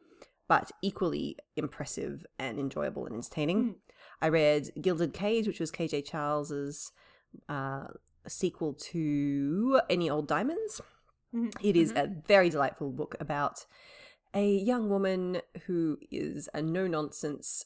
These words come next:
Speaker 1: private investigative agent and
Speaker 3: Huh.
Speaker 1: the minor aristocrat turned jewel thief who she thought betrayed her when they were young and now has to save him from being framed.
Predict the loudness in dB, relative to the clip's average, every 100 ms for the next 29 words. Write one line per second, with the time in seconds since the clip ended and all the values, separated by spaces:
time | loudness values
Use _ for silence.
0 | -10 -4 0 0 -2 -8 -6 -4 -4 -8
1 | -8 -6 -4 0 0 0 -2 -6 -16 -20
2 | -20 -12 -2 0 0 -2 -4 -6 -10 -6
3 | -4 -4 -6 -10 -16 _ 4 4 4 2
4 | -2 -2 2 2 0 -4 -2 -2 0 0
5 | 2 2 2 -2 0 2 2 -2 -4 -2
6 | 0 -2 -6 -10 -2 0 0 -2 -2 0
7 | 2 2 2 2 2 2 2 -2 -2 -2
8 | -2 -4 -6 -8 -10 -6 -2 -2 -2 -4
9 | -4 -4 -4 -4 0 4 4 4 0